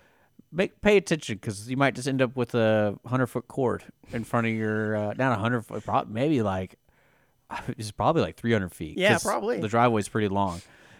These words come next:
Speaker 1: But <laughs> yeah, I was just
Speaker 2: Kinda
Speaker 1: like
Speaker 2: reminds me of, of talking on the phone in the eighties, where you got a corded phone and you'd walk around the entire house and wrap it around people, and that was always fun dodging that thing. But
Speaker 1: Yeah, that's, I didn't grow up during that time. Or I didn't talk to anyone on the phone,
Speaker 2: <laughs>
Speaker 1: really.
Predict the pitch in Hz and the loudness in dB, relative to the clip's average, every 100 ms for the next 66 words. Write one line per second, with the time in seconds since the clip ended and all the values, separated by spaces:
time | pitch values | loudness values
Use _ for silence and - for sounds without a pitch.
0 | _ - 107 95 - 123 131 - 202 185 | _ -4 -2 0 2 2 0 0 0 2
1 | 175 175 180 175 156 156 - 160 185 160 | 2 2 2 0 0 -2 -2 -4 -2 -4
2 | - 170 170 165 165 190 143 120 139 135 | 0 0 0 0 0 0 -2 -4 -6 -2
3 | 143 - 165 151 - 165 175 135 131 135 | -2 -2 -2 -2 -2 -2 -2 -2 -4 -4
4 | 147 165 156 165 160 160 156 151 165 156 | -4 -2 -2 -2 -4 -4 -4 -4 -4 -4
5 | 147 131 151 147 156 156 156 147 156 160 | -8 -8 -6 -6 -4 -2 -4 -4 -6 -4
6 | 160 147 131 - _ - - _ - - | -4 -4 -8 -12 _ -20 -20 _ -12 -6
7 | 139 123 113 135 120 120 117 117 113 110 | -4 -4 -4 -6 -4 -4 -4 -6 -8 -10
8 | - 107 113 - - 104 95 87 - - | -8 -12 -12 -12 -2 0 0 -2 -8 -8
9 | 95 - - - 98 85 82 76 76 80 | -8 -10 -12 -6 -6 -6 -8 -10 -10 -12
10 | 82 - - 73 98 127 95 87 82 85 | -12 -14 -12 -4 0 2 0 -6 -6 -6
11 | 82 76 82 - 80 82 80 | -4 -2 0 0 -2 -4 -6